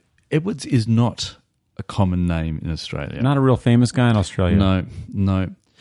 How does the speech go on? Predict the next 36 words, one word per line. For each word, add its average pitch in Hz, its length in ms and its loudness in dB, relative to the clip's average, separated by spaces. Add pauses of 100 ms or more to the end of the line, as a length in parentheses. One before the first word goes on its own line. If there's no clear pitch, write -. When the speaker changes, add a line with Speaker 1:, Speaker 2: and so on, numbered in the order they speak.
(220)
Speaker 1:
So 107 320 0
our 131 440 0
church - 380 -2
history 95 420 -2
has 90 200 -2
traditionally 92 520 -2
skewed 92 800 -4
towards 82 480 -4
British 87 420 -2
church - 340 -6
history. 117 380 -6
So 123 160 -2
there 92 180 -2
are 87 60 -2
schools 101 640 -4
named 87 320 0
after 85 340 -4
John 78 300 -6
Wesley. 82 460 -6 (640)
Uh, 82 200 -4
Methodists 98 840 -2
were 92 100 -6
really 90 440 -2
strong 80 560 -6
in 85 80 -4
Australia, 78 480 -6
particularly - 480 -10
in 73 60 -8
the 73 80 -8
gold 78 360 -8
rushes. - 460 -10 (400)
But 98 140 -8
Jonathan 135 400 2
Edwards 95 360 -4
was 87 160 -6
not 95 320 0